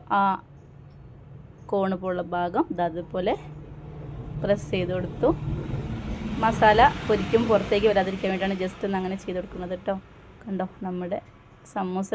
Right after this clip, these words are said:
റെഡി. ഈസിയാണ് കേട്ടോ, വലിയ ബുദ്ധിമുട്ടൊന്നുമില്ല. അപ്പോൾ ഞാൻ സമൂസ ഉണ്ടാക്കിയെടുത്ത്, പിന്നെ അതേ സമൂസേൻ്റെ മസാല കൊണ്ട് തന്നെ ഞാനിതാ രണ്ട് പത്തിരി ഉണ്ടാക്കി. നടുവിൽ മസാല ചീസ് മയോണൈസ് ഇട്ടിട്ട്, ഏ,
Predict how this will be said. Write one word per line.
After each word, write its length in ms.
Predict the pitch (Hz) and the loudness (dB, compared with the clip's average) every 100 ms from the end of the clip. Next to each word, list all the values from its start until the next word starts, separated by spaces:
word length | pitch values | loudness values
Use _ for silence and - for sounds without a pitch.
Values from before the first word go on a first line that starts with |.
| 196 | -2
റെഡി. 200 | 185 214 269 | -2 -4 0
ഈസിയാണ് 480 | 285 294 - 220 170 | 2 2 4 4 2
കേട്ടോ, 220 | 175 185 185 - 196 | 0 0 -2 -4 -4
വലിയ 240 | 190 202 220 | -2 2 2
ബുദ്ധിമുട്ടൊന്നുമില്ല. 760 | 202 196 196 190 202 196 190 - - - - - - - - - - - - - - - - - - | 2 -2 -4 -2 -2 0 2 0 0 -16 -20 -20 -20 -20 -20 -20 -20 -20 -20 -20 -20 -20 -20 -20 -6
അപ്പോൾ 140 | 262 302 | 8 10
ഞാൻ 120 | 302 330 | 12 10
സമൂസ 280 | 277 262 269 302 | 8 6 6 8
ഉണ്ടാക്കിയെടുത്ത്, 480 | 247 226 233 214 226 | 8 8 6 6 2
പിന്നെ 140 | 233 226 | 4 8
അതേ 160 | 233 262 262 | 10 10 10
സമൂസേൻ്റെ 600 | 233 220 226 233 226 247 240 | 4 4 2 2 4 4 2
മസാല 400 | 226 220 202 196 | 2 2 4 4
കൊണ്ട് 160 | 202 196 | 2 2
തന്നെ 140 | 202 202 | 0 0
ഞാനിതാ 340 | 190 190 196 214 269 190 | 0 2 6 8 8 6
രണ്ട് 300 | 190 208 262 285 | 4 4 2 4
പത്തിരി 360 | 208 - 214 208 | 4 4 0 2
ഉണ്ടാക്കി. 340 | 196 185 - 208 190 | 4 2 2 2 2
നടുവിൽ 440 | 180 196 214 233 226 | 0 2 4 6 6
മസാല 500 | 196 196 196 190 202 202 202 - - | 4 2 4 4 4 0 -2 -8 -8
ചീസ് 540 | 196 190 196 - 220 349 - - - - 202 | -4 -2 -4 2 4 4 -2 -14 -12 -4 2
മയോണൈസ് 580 | 196 196 202 202 - 233 | 4 4 4 0 2 2
ഇട്ടിട്ട്, 400 | 202 190 180 285 370 | 2 -2 4 4 4
ഏ, 40 | - | 2